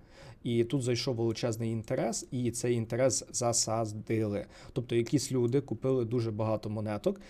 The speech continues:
і вони не змогли продовжити рух. І, відповідно, ціна впала, щоб забрати стоп-лоси оцих всіх учасників. Тобто, замітьте, інтерес з дванадцяти мільярдів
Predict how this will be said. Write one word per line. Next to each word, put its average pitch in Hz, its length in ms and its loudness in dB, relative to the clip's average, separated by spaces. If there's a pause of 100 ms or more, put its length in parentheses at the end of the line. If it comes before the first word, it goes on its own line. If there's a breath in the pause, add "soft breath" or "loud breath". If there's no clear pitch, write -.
(120 loud breath)
і 120 100 0
вони 127 240 2
не 131 180 4
змогли 123 320 -2
продовжити 107 580 -2
рух. 101 160 -4 (600 loud breath)
І, - 60 -2
відповідно, 143 460 6
ціна 135 280 0
впала, 156 460 4
щоб 120 240 -4
забрати 123 380 2
стоп-лоси 127 560 -2
оцих 117 300 -2
всіх - 280 -4
учасників. - 640 -8
Тобто, - 360 -6 (280 loud breath)
замітьте, 131 400 2
інтерес 127 540 2
з 113 260 0
дванадцяти 123 720 0
мільярдів 113 640 0